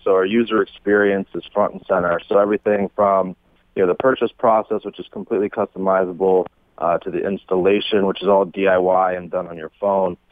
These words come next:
through to the day-to-day use, where we have, um, you know, integrated with a number of, of connected home technologies. Um, it just creates this curated user experience that I think is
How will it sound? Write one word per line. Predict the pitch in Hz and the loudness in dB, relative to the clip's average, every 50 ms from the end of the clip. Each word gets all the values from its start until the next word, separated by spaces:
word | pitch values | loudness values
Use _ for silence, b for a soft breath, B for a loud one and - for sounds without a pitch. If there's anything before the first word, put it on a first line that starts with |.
| b b _ _ _ | b b _ _ _
through | - 120 120 123 120 | -2 0 2 2 0
to | - - | -2 -4
the | 107 107 | -4 -2
day-to-day | 92 110 107 104 101 92 98 95 92 98 | 0 0 0 2 0 0 0 0 2 2
use, | 104 123 127 117 104 95 - - - - _ | 2 2 4 4 2 2 -2 -4 -12 -14 _
where | 104 107 104 98 | -2 0 2 2
we | 101 104 101 | 2 2 2
have, | 92 92 101 104 101 98 95 95 92 90 82 - - | 0 0 -2 0 2 2 2 2 0 -2 -6 -10 -8
um, | - 90 87 85 85 85 82 82 85 82 - _ - - _ | -4 -2 0 0 2 0 0 -2 -4 -8 -12 _ -20 -12 _
you | - 101 | -4 -2
know, | - - | 0 2
integrated | 131 156 156 117 113 104 101 101 | 2 2 2 2 2 2 2 2
with | 92 92 - | 0 0 -2
a | - 95 | -2 -2
number | 98 101 104 104 98 98 95 | 0 0 0 2 2 2 2
of, | 95 92 - - - | 2 0 -2 -4 -2
of | 92 90 87 85 - - - - | -2 -2 -2 -2 -8 -16 -16 -10
connected | - 104 104 101 - - 90 | -4 -2 -2 -2 -2 -2 -4
home | 85 104 107 107 104 | -2 0 0 0 0
technologies. | - 104 92 - 95 92 92 87 87 87 78 87 87 85 85 82 - b b b b b b b b _ | 0 0 0 0 0 2 2 2 0 0 -2 -4 -4 -4 -4 -4 -8 b b b b b b b b _
Um, | - - 98 95 92 90 | 0 2 2 2 0 0
it | - - | -2 -4
just | - 190 - - | -4 -4 -6 -4
creates | - - 160 156 151 - | -2 0 0 0 0 -2
this | 123 117 - - - - | -6 -8 -8 -10 -4 0
curated | 127 131 131 123 117 107 | 0 2 2 2 0 0
user | 104 107 110 98 101 104 | 0 0 0 0 0 -2
experience | 95 - - - 101 101 101 98 98 - | -2 -4 -2 0 0 2 2 0 -2 -2
that | - 98 | -2 -2
I | - | 0
think | - 110 104 92 - | 0 -2 -2 0 0
is | 95 92 85 | 0 0 0